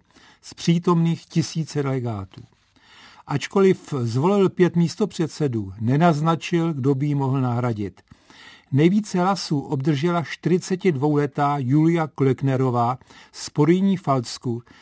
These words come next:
která je známá prosazováním zákazu nošení burky.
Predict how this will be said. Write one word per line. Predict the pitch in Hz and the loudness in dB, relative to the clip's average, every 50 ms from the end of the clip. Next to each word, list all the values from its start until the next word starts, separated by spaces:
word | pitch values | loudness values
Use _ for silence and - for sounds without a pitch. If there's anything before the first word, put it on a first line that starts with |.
| _ _ _ | _ _ _
která | - 147 156 175 | 0 2 2 4
je | 185 190 170 | 2 2 0
známá | 127 123 135 143 147 156 165 170 170 170 170 | 2 2 2 2 2 2 2 2 2 0 0
prosazováním | 175 - 143 139 - - - 170 151 151 165 160 170 165 170 175 175 170 139 | 0 -2 -2 -2 -2 -2 -2 0 2 2 2 2 2 2 2 2 2 2 2
zákazu | 110 127 131 131 127 - 151 147 127 139 151 151 151 139 | 0 0 -2 -2 -2 -4 -4 -4 -4 -2 -4 -4 -4 -4
nošení | 120 120 120 - - - 143 135 135 | -2 -2 -2 -2 -4 -4 -2 -2 -2
burky. | 123 110 131 147 151 - _ - 107 90 | 0 0 -2 -2 -2 -4 _ -10 -10 -10